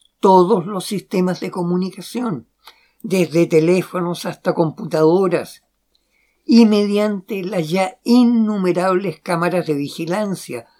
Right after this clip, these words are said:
dotadas de sistemas de reconocimiento visual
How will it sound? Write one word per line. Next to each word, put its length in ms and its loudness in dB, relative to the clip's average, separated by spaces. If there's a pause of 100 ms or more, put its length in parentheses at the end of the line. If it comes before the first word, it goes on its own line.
(200)
dotadas 560 4
de 100 -2
sistemas 600 -2
de 60 -6
reconocimiento 840 -4
visual 560 -6